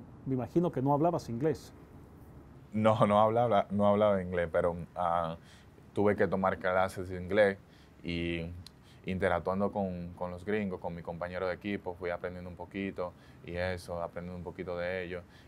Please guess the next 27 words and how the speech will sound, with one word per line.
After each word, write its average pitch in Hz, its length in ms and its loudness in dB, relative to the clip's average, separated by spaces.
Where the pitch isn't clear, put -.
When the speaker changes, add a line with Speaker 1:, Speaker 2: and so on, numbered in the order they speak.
Speaker 2:
y 87 80 -4
así 87 180 -8
fui 92 240 -6
creando 90 400 -2
confianza 90 680 -4
a-, 82 380 -2
hasta 87 160 -2
lograr, 90 640 -2
eh, 85 280 -4
aprender 87 420 -4
lo 90 120 -4
suficiente 87 720 -6
y 76 80 -10
poder 85 300 -6
manejarme 92 680 -4
en, 85 360 -10
aquí. 85 320 -10
Speaker 1:
Hoy 170 180 8
en 156 140 2
día, 170 260 4
pues, - 600 -6
obviamente 147 480 2
los 123 160 -2
equipos 139 460 -2
tienen 139 300 4
un 135 160 0
traductor 147 760 4